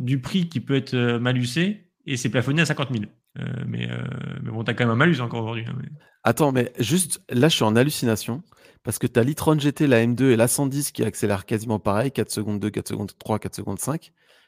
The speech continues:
Speaker 2: et la cent dix, ça fait deux cent cinquante chevaux, elle est deux fois moins puissante que l'e-tron G T,
Speaker 1: Ah, mais
Speaker 2: elle
Speaker 1: beaucoup
Speaker 2: fait
Speaker 1: plus légère.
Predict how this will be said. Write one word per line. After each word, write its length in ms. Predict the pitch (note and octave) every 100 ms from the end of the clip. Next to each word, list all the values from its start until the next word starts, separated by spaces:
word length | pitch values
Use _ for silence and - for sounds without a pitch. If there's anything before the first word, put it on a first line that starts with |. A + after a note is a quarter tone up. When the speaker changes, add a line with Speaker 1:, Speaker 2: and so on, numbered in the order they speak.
| _
Speaker 2:
et 100 | G#2
la 120 | A2
cent 160 | A2 A#2+
dix, 160 | A#2+ F#3+
ça 120 | A#2
fait 120 | G#2+
deux 160 | G2+ C#3
cent 120 | D3+
cinquante 320 | - C#3 C#3
chevaux, 300 | - D3 B2+
elle 80 | A2
est 40 |
deux 160 | F#2+ C#3
fois 140 | D3+
moins 120 | C#3+ B2
puissante 320 | B2 - C3+
que 80 | A#2+
l'e-tron 260 | - A#2
G 120 | A2
T, 60 | A#2+
Speaker 1:
Ah, 20 |
mais 80 | B2+
Speaker 2:
elle 80 | B2
Speaker 1:
beaucoup 180 | C3 A#2+
Speaker 2:
fait 60 |
Speaker 1:
plus 80 | B2
légère. 480 | C#3 D#3+ E3 G#2+